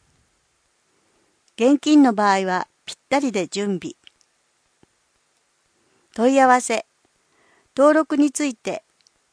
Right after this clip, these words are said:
まちづくり課本庁三階。電話二零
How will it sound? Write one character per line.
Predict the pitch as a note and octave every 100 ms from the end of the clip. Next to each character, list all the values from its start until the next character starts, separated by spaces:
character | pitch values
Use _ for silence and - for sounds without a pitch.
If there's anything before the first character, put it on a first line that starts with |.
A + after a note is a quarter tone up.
| _ _ _ -
ま | G3+
ち | C4
づ | C#4
く | - C4
り | B3+
課 | - A#3 - _
本 | - D4+ C#4
庁 | A3+ G3
三 | - F#3 F3+
階。 | F3+ E3+ - _ _ _ _
電 | G#3 A#3+ B3+
話 | A#3+ - _ _ -
二 | A3 C#4
零 | C#4 C4 E3+